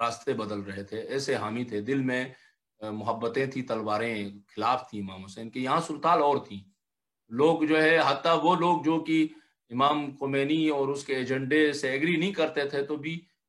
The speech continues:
फासिद हुकूमत के खिलाफ कयाम में साथ दिया उन्होंने इमाम खुमैनी के, जितने liberal, secular,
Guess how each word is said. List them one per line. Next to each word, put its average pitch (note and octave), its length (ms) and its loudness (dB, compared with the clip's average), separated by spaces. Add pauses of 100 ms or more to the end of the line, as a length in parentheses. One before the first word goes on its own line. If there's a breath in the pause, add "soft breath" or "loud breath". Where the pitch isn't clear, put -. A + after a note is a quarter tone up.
(160)
फासिद D3 360 2
हुकूमत D#3+ 400 0
के D3+ 100 0
खिलाफ C3+ 380 -2
कयाम C#3+ 360 4
में A#2+ 300 -4
साथ A#2+ 340 0
दिया G2+ 240 -6
उन्होंने G2+ 340 -6
इमाम G2 260 -8
खुमैनी G#2 340 -8
के, G#2 140 -6
जितने G#2 380 -8
liberal, G#2 400 -6
secular, G#2 440 -8